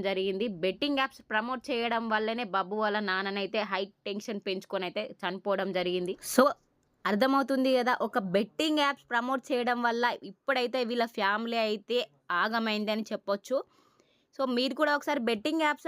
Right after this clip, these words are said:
ఆ, ప్రమోట్ చేసే ముందు అయితే ఆలోచించండి. బెట్టింగ్ యాప్స్ వల్ల ఎంతమంది ఇబ్బంది పడుతున్నారు, ఎన్ని ఫ్యామిలీస్ ఆగమవుతున్నాయి అనే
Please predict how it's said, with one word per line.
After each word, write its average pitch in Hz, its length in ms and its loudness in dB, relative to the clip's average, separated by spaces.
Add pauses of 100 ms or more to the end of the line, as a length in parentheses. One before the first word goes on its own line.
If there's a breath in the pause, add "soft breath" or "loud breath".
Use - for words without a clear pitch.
(120)
ఆ, - 20 2 (180)
ప్రమోట్ 254 360 0
చేసే 285 280 0
ముందు 262 160 -2
అయితే 254 140 -2 (160)
ఆలోచించండి. 240 580 -2 (100)
బెట్టింగ్ 247 400 -2
యాప్స్ 240 260 -2
వల్ల 233 160 0 (200)
ఎంతమంది 233 540 0
ఇబ్బంది 226 360 0
పడుతున్నారు, 220 560 0 (180)
ఎన్ని 240 180 0 (100)
ఫ్యామిలీస్ 233 360 0 (100)
ఆగమవుతున్నాయి 214 600 -2
అనే 208 100 -4